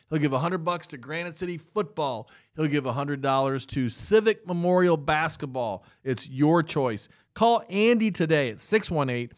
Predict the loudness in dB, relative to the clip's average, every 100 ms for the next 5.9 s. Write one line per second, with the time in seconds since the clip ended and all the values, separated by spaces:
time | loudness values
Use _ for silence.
0 | _ _ _ _ 4 4 0 2 2 2
1 | 2 2 2 -2 _ _ _ 0 4 4
2 | 2 2 2 4 2 0 0 0 0 2
3 | 2 0 -6 _ _ 0 6 6 6 6
4 | 6 6 2 0 -2 0 0 -2 -8 -8
5 | _ 4 4 2 -8 -10 -8 -10